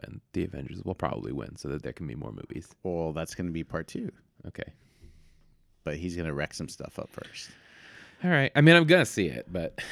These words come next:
Speaker 2: Yeah.
Speaker 1: it's not the top of my list of things I'm looking forward to.
Speaker 2: All right.
Speaker 1: All
Speaker 2: What's,
Speaker 1: right.
Speaker 2: uh, one that you're interested in?
Speaker 1: Um, Annihilation.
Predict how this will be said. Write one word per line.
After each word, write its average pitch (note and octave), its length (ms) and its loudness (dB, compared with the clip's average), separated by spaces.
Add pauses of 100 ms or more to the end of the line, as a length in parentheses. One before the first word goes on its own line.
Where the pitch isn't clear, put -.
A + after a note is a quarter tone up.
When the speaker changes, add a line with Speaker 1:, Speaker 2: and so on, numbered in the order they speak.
(680)
Speaker 2:
Yeah. - 100 -4
Speaker 1:
it's - 80 -10
not G#2 220 0
the F#2+ 80 -4
top E2 220 -6
of F#2+ 40 -8
my C2 80 -4
list - 240 -10
of C2+ 100 -12
things - 220 -14
I'm - 100 -16
looking - 200 -16
forward A1+ 280 -14
to. F#2 160 -14 (500)
Speaker 2:
All F2+ 80 -2
right. D#2 200 -4
Speaker 1:
All - 80 0
Speaker 2:
What's, D3+ 180 2
Speaker 1:
right. G#2 60 4
Speaker 2:
uh, F#2 260 2
one G#2+ 180 2
that G#2+ 120 2
you're A2+ 300 4
interested E2 440 -8 (220)
in? A#2 80 2
Speaker 1:
Um, B2 1160 0 (180)
Annihilation. F2 960 2